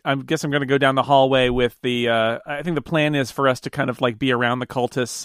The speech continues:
Um, I would like some of our more convincing people at the front by the image so that they can s-, do some sweet talking. I'm just gonna be the muscle. So I'm, I'm, I'm gonna act however they want us to proceed as we try to go down the murder hallway.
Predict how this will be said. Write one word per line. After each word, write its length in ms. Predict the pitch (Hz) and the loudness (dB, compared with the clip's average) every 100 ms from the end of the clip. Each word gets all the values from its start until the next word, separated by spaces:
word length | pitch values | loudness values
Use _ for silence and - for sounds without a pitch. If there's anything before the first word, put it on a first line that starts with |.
| - | -4
Um, 260 | 117 117 | -2 -2
I 140 | - 139 | -2 -2
would 140 | 139 | 0
like 200 | 135 135 | 2 0
some 180 | - 143 | -2 -2
of 100 | 131 | 2
our 100 | 131 | 0
more 220 | 131 131 | 0 -4
convincing 760 | - 139 113 135 135 - 147 151 | -6 -8 -4 -4 -4 -4 -4 -4
people 360 | 160 151 151 | -4 -2 0
at 100 | 139 | -2
the 60 | - | -4
front 420 | - 147 156 - - - - - | -6 -4 -4 -6 -16 -20 -20 -4
by 220 | - 139 | 2 4
the 200 | 135 127 | 2 -2
image 380 | 135 156 165 160 | -2 -2 -4 -8
so 200 | - 139 | -4 -2
that 160 | 127 107 | -2 -2
they 120 | 120 | -4
can 300 | - 117 117 | -4 -8 -8
s-, 80 | - | -10
do 160 | - 135 | -6 -4
some 160 | - | -4
sweet 280 | - 151 147 | -6 -6 -2
talking. 400 | 160 135 160 143 | 0 0 -2 -6
I'm 180 | 117 139 | -6 -8
just 180 | 135 - | -8 -6
gonna 120 | 135 | -6
be 100 | 117 | -6
the 80 | 117 | -6
muscle. 520 | 110 110 104 92 - _ | -6 -6 -6 -10 -14 _
So 440 | - 110 101 98 - - - _ - | -6 -4 -4 -6 -12 -20 -20 _ -8
I'm, 120 | 131 | -4
I'm, 180 | 147 151 | -2 -2
I'm 220 | 175 151 | -2 -2
gonna 320 | 151 147 131 120 - | 0 2 0 -2 -4
act 420 | 170 147 - - | -2 0 -4 -6
however 680 | 139 135 135 131 131 127 113 - | 0 2 2 0 -2 -2 -6 -4
they 120 | 131 | -2
want 320 | 120 120 117 | -2 -4 -6
us 260 | 131 123 - | -8 -10 -10
to 100 | - | -12
proceed 420 | - 117 123 110 | -12 -8 -4 -4
as 140 | 107 110 | -6 -10
we 100 | 110 | -10
try 180 | - 113 | -8 -8
to 80 | |
go 120 | 110 107 | -6 -6
down 180 | 107 | -8
the 60 | 107 | -8
murder 240 | 107 104 | -12 -12
hallway. 340 | 98 95 92 | -12 -12 -12